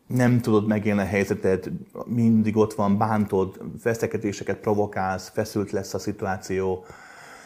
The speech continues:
Régen ugye milyen tök jó volt, hogy otthon feküdtél, és tudtad, hogy kettő percen belül bejön, már rá voltál állítva, haj, minden, parfüm, gyönyörű, izé, hálóban vártad a pasast, bejött, hú, nagy,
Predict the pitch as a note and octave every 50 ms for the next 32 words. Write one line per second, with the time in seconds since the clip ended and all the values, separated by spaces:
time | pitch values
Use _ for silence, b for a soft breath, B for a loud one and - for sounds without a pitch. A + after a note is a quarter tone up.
0 | B B B - A#2 B2 A2+ A2 A2+ A2 G#2+ A2 A#2 A2+ G#2+ G2+ - A2 G#2 -
1 | - A2 G#2 G#2 G#2 G2+ - A#2 G#2 A2+ A2+ A2+ - G#2+ G2 G2 G2 - A2+ -
2 | - A2 - - G#2+ G#2 G#2 G2+ - - A2 - A2+ G2+ - G#2+ G2 - - A2+
3 | - - G#2+ - - G#2+ G2+ - - G2 G2 G2+ G2 F#2 F#2 F#2 G2+ G#2+ G#2+ G#2+
4 | A2 G#2+ G#2+ G2 F#2 F#2 F#2 F2+ - - B1+ B1 A#1+ - - - - G2+ - -
5 | G#2+ G#2+ G#2 G2 G2 G2 G2 - G#2+ F#2 F2+ F#2 F2+ D2+ - E2+ D2 - - -
6 | - - - - - - - - - - - _ - - - - - - - -
7 | A2+ A2 G#2+ G#2+ G2 F#2+ - - G2 G2 A2+ A2 G#2 G#2 G#2 A2 A2 A2+ G#2+ G#2
8 | G2 F#2+ F#2+ G2+ G#2 A2 - B2+ A#2 G#2+ A2 - - A2 F#2+ F#2 F#2 F2 G2+ G#2
9 | A#2 A2+ A2 G#2 F#2+ G2 F#2 F#2+ F2 D2+ G2+ G2 - G2 F#2 G#2 A#2 G#2+ G2+ G2
10 | F#2+ F#2 F#2+ F#2+ G2 G#2 G2+ F#2+ F#2+ - - G2+ G2 F#2 G2 - B B B B
11 | B B B B B B B B B _ - A2 G#2 - A2+ G2+ G2 - - -
12 | - b b b b b b b b b _ B2 A#2+ A2+ G#2 F#2+ F#2 - - -
13 | - A#2+ G#2+ G#2 A2+ A2+ G2+ G2+